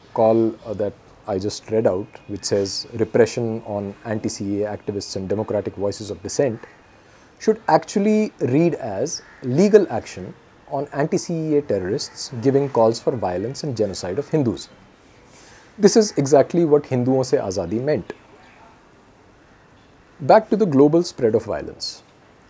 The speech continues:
There were protests in New Zealand and, and many cities in Europe too. It is obvious that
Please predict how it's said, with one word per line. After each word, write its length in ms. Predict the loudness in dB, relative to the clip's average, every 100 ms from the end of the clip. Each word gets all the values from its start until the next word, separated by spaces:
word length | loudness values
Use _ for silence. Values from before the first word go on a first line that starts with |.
| _
There 180 | 4 4
were 100 | 4
protests 640 | 0 4 2 2 -8 -12 -4
in 380 | -4 -2 -6 -8 -18 _ _
New 200 | -2 0
Zealand 400 | 2 2 0 -6 -12 -20 -14
and, 300 | -12 -12 -14
and 260 | -14 -12 -12 -12 -4
many 160 | 0 0
cities 400 | 0 -2 -4 -4
in 120 | -6
Europe 360 | 0 0 0 -6
too. 120 | -10 -12 -20 -20 _ -20 -20 -20 -20 -20 -20 _ -20 0
It 80 | 4
is 140 | 4 6
obvious 420 | 6 8 6 6
that 220 | 0 0